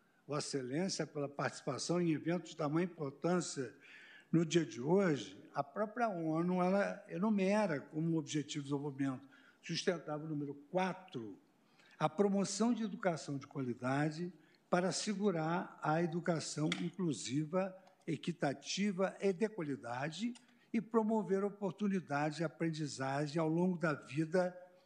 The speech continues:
para todas as pessoas. De forma mais específica, a meta quatro ponto dois da onu dispõe sobre o compromisso de assegurar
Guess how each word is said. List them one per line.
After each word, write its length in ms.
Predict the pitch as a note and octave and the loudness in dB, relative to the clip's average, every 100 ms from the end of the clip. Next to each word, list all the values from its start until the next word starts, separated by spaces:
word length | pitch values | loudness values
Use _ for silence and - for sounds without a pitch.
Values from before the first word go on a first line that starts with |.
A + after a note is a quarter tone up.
| _ _ _ | _ _ _
para 240 | F3 F3 | 2 2
todas 640 | E3+ - - A#3+ A#3+ G#3 F3 | 0 0 4 4 4 0 -2
as 120 | E3+ | -4
pessoas. 720 | - C#3 - A#2+ G2 - - - _ _ _ - _ | -4 -6 -6 -10 -10 -14 -16 -18 _ _ _ -20 _
De 120 | E3 | -2
forma 400 | F3 G#3 G#3 G3 | 2 2 2 0
mais 260 | F#3+ G3 A#3 | 0 2 2
específica, 720 | - F#3+ - - G#3+ - F3 | 0 -4 -4 -2 -4 -2 -2
a 40 | |
meta 380 | D#3 E3+ F#3 F3+ | 2 2 2 -2
quatro 720 | D#3 - F#3 G#3+ A#3+ A#3+ G3+ E3+ - | -4 -2 0 2 0 -4 -8 -8 -4
ponto 380 | G3 A#3 - F#3+ | -2 -2 -6 -8
dois 500 | B2+ B2+ B2+ D3+ C#3 | -2 -2 -2 -4 -4
da 140 | C3+ | -4
onu 520 | B2 A2+ A2+ C#3+ G3 - - - - _ | -2 -2 -4 -2 -4 -8 -16 -20 -20 _
dispõe 500 | F3 F3 - F#3+ G#3+ | 0 0 2 2 2
sobre 240 | G#3+ G#3 | 0 -2
o 40 | G#3 | -2
compromisso 760 | G#3+ A3 A3+ G3+ D#3+ F3 E3+ | -2 0 2 2 2 0 -2
de 80 | F3+ | -2
assegurar 800 | F#3 - G3+ F#3 D#3 B2 G#2+ - | -2 -2 0 2 2 2 -2 -10